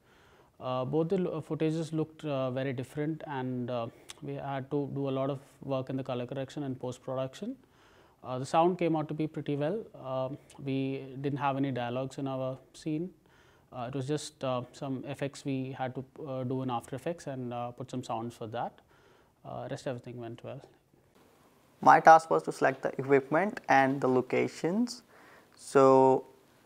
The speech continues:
Speaker 2: I selected the equipment by keeping in my mind that we are shooting outside, so we should have a proper equipment for that. And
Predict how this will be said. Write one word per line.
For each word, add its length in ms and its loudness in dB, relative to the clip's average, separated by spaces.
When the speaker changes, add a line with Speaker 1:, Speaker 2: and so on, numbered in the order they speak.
Speaker 2:
I 280 10
selected 500 6
the 180 2
equipment 520 4
by 120 8
keeping 480 4
in 300 4
my 200 6
mind 480 6
that 280 6
we 260 4
are 160 2
shooting 560 2
outside, 800 6
so 120 4
we 220 6
should 300 2
have 320 6
a 80 0
proper 560 6
equipment 560 0
for 200 4
that. 340 0
And 440 10